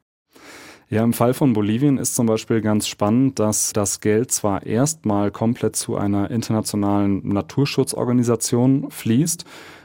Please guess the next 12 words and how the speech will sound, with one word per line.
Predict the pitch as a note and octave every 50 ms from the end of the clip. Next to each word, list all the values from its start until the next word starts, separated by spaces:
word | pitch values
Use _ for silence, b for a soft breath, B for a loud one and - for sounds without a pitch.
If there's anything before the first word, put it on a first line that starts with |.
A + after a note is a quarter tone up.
| B _
dass | G#2+ G#2 - -
die | - A2 A2 B2 -
aber | A2+ G#2+ A2 G2+
dann | F2+ G#2 G2 G#2+ A#2+ B2+ C3 -
das | - A2 G2+ -
Geld | - A2 G#2+ A2+ -
zum | - A#2 A2 G#2
Teil | - G#2 G2+ G2+ G2+ G#2+ G#2+ G#2+ - - _ _ _
weitergibt, | - G#2 G#2+ A#2+ - - G#2 F#2+ F#2 F2 D#2+ - _ _ G2+ F#2+ F#2 G#2+ C#3+ D#3+ D#3+ -
und | - A#2 A2 -
zwar | - A2+ G#2 G2+ - -
auch | A2+ A2+ B2+ D3 -